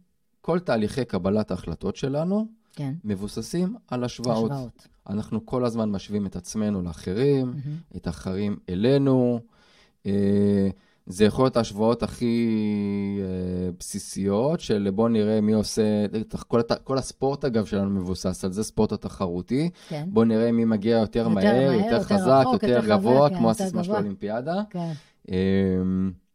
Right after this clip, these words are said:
Speaker 1: אפרופו, גם כן חשיפה, כאילו, היינו זוכרים את זה.
Speaker 2: <laughs>
Speaker 1: אה, אנחנו משווים מי יותר יפה, כמובן
Speaker 2: כן.
Speaker 1: שזה משתנה לפי תקופה ולפי
Speaker 2: כן.
Speaker 1: העדפות,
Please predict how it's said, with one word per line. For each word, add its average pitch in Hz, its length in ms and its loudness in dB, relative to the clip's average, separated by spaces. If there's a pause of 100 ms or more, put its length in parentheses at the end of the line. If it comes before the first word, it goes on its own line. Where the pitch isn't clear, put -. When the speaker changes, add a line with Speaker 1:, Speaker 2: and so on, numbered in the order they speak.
(160)
Speaker 1:
אפרופו, 95 580 0
גם - 180 2
כן 202 180 -2
חשיפה, 190 540 -2 (300)
כאילו, 208 180 0
היינו 214 160 4
זוכרים 190 440 -2
את 104 80 -4
זה. 127 120 -6 (160)
Speaker 2:
<laughs> - 580 -10
Speaker 1:
אה, 202 580 4
אנחנו 107 260 0
משווים 113 560 2
מי 117 220 2
יותר 110 500 2 (400)
יפה, 104 600 -2 (440)
כמובן 107 340 0
Speaker 2:
כן. 113 60 -4
Speaker 1:
שזה 101 240 -4
משתנה 95 420 -4 (340)
לפי 90 240 -8
תקופה 135 600 -4
ולפי 95 380 -6
Speaker 2:
כן. - 60 -2
Speaker 1:
העדפות, 147 800 0